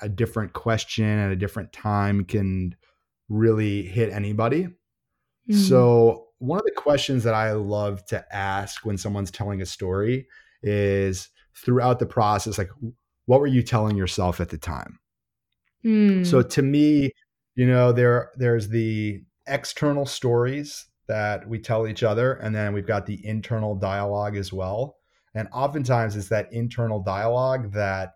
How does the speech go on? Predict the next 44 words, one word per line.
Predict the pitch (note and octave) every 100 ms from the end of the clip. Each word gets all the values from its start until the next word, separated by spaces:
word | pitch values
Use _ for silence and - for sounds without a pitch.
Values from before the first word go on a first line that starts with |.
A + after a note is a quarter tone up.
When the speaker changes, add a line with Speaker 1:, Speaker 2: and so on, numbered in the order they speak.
| _
Speaker 1:
might | G#2+ G#2 G2+
not | G#2 G2
be | G2+ F#2+
aired | G#2 G#2 A2+ B2
as | A2
much, | G#2+ A2 E3 - - _ _ _
and | A2+ A2 A2
that | A2 G#2+ - _
can | A#2+
be | G#2 G2+
really | G2+ F2+
loud, | F#2+ B2+ D3+ D3 C#3 C3 B2+ A#2
and | G#2 F#2+ F2+ -
maybe | G2+ G2 F#2 F#2 F2+
it's, | F2 F2 - - - -
you | _
know, | _ F#2
it's | F2+ -
like | F#2 F2
a | F2+
negative | G#2 B2 C#3 C3+ B2+ B2+ B2 A#2+ A#2
voice. | A2+ A#2+ A#2 A2+ A2+ A2 - - _ _
And | A2 G#2+
I | A2
think | A#2 B2 -
that's | A2 -
part | _ A2+ A2
of |
what | G#2 F#2+
creates | - G#2+ G2+ G2
the | - -
isolation | G2+ - G2 G2+ - G#2+
between | G2 - D3+ D3+
us, | C#3 B2+ -
which | F#2 -
can | - F2+
fuel | F2+ - G2+ F2+
loneliness | F2+ C3 C#3 C3+ C3 B2 A#2 A2+ - -
and | F#2 F2+ F2
et | G#2
cetera, | - A2 G2+ G2+
et | F#2
cetera. | - G2 F#2 F#2 E2+
So | - - G2 F#2